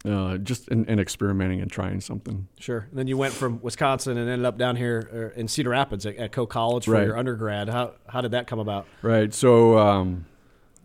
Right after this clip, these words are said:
Speaker 1: you know, Mom and I came down and visited, and, uh, I fell, absolutely fell in love with,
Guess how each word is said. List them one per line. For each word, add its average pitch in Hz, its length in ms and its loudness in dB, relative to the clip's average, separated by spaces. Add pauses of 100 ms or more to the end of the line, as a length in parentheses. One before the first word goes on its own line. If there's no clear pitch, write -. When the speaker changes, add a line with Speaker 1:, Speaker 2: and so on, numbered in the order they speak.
(200)
Speaker 1:
you 110 80 0
know, 101 80 2
Mom 104 260 2
and 101 80 2
I 101 120 0
came 104 200 -2
down 98 240 0
and 95 100 0
visited, 98 600 -2
and, 95 580 -4
uh, 95 360 -6 (580)
I 104 120 -4
fell, 101 480 2
absolutely 104 440 -4
fell 107 220 -4
in 98 80 -2
love 98 200 -2
with, 95 220 -4